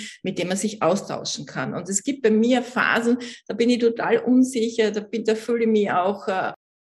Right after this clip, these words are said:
ja, da kämpfe ich einfach auch mit meinen inneren, äh, Themen. Und, und dann brauche ich jemanden, mit dem ich sprechen kann. Und natürlich ist mein, mein vertrautester und engster Mensch, der mich auch in- und auswendig kennt, mein Mann.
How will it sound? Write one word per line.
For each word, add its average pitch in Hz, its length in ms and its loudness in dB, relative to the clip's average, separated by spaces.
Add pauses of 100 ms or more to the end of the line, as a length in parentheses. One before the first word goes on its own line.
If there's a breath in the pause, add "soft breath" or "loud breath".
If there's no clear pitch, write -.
ja, 254 300 0
da 208 100 -2
kämpfe 269 460 0
ich - 120 -2
einfach 247 300 0
auch - 300 2
mit 226 160 4
meinen 220 440 2
inneren, 240 840 2
äh, 214 400 0 (800)
Themen. 294 800 2 (260)
Und, 247 420 4 (140)
und 233 160 2
dann 240 140 2
brauche 226 300 2
ich 254 80 -2
jemanden, 233 280 2
mit 226 160 -2
dem 190 140 0
ich 202 100 -4
sprechen 202 440 -4
kann. 160 280 -8
Und 214 140 0
natürlich 247 460 -2
ist 233 140 -4
mein, 190 300 -2
mein 160 160 -6
vertrautester 214 1120 -2
und 196 200 -4
engster 226 420 2
Mensch, 208 340 0
der 196 140 -2
mich 196 180 -4
auch 202 160 0
in- 294 200 2
und 269 200 0
auswendig 254 460 0
kennt, 262 360 0
mein 196 220 0
Mann. 190 240 4